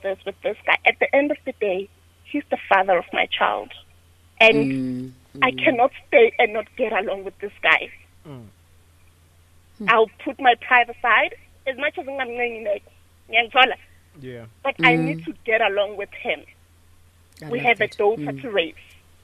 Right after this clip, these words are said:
Speaker 2: Mm, mm.
Speaker 1: <clears throat>
Speaker 2: True.
Speaker 1: I went to his house. I asked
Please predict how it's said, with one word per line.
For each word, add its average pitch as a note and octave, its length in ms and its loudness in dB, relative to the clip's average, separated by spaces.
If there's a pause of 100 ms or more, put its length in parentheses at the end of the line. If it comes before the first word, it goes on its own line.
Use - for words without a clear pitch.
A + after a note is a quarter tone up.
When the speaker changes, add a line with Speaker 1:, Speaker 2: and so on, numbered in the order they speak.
(340)
Speaker 2:
Mm, E3+ 420 -4 (400)
mm. E3 280 -8 (580)
Speaker 1:
<clears throat> - 340 2
Speaker 2:
True. F#3+ 280 -8
Speaker 1:
I C#4 100 6
went G4+ 240 6
to G4+ 100 -6
his E4+ 200 -4
house. B3+ 360 -2 (2250)
I D4 200 4
asked F4 200 0